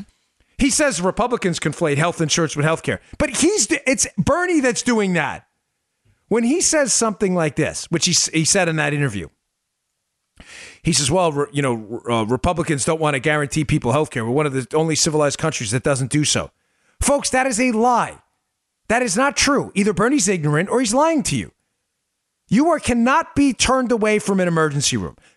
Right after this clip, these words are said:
That, that may not be the most convenient thing for you in the world. That may not be the quickest. But the fact of the matter is, in the richest country in the world,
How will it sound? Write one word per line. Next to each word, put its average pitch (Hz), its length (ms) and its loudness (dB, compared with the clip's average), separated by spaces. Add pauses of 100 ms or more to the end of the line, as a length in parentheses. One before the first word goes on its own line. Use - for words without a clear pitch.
(120)
That, - 240 -4
that 175 180 0
may 196 160 2
not 190 200 0
be 185 120 0
the 170 80 2
most 160 260 0
convenient 156 480 2
thing 196 200 0
for 208 160 0
you 226 180 4
in 233 60 0
the 233 60 0
world. 240 340 0 (840)
That 165 240 0
may 185 180 2
not 180 300 0
be 147 800 2 (120)
the 147 80 -2
quickest. - 640 0 (920)
But 202 140 0
the 214 80 -2
fact 311 340 0
of 320 60 2
the 285 60 2
matter 262 320 2
is, 190 160 0
in 175 60 0
the 170 100 2
richest 208 380 0
country 226 340 0
in 220 80 2
the 208 60 2
world, 110 400 -2